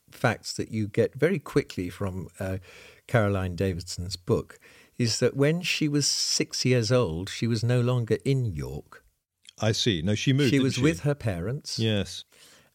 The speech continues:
Speaker 1: and their faithful servant,
Speaker 2: Yes.
Speaker 1: Elizabeth Alderstrop,
Speaker 2: Mm.
Speaker 1: and they were in Nice.
Speaker 2: Nice in, in France?
Speaker 1: Yeah, in eighteen fifteen.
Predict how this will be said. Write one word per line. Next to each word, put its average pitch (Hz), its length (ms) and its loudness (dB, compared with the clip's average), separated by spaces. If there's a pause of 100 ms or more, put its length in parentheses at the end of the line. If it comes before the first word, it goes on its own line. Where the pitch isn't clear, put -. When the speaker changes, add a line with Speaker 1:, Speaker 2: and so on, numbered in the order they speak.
(240)
Speaker 1:
and 139 460 2
their 117 280 0
faithful 120 440 -4
servant, 92 580 -6
Speaker 2:
Yes. 113 480 0 (380)
Speaker 1:
Elizabeth 101 560 -4
Alderstrop, 98 680 -4 (140)
Speaker 2:
Mm. 98 340 0 (680)
Speaker 1:
and 123 380 2
they 147 160 4
were 151 180 0
in 160 280 0
Nice. 160 460 -2 (800)
Speaker 2:
Nice 135 400 2
in, 135 480 2
in 143 140 4
France? 143 400 0 (220)
Speaker 1:
Yeah, 135 220 0 (300)
in 131 240 0
eighteen 147 580 -2
fifteen. 135 760 -4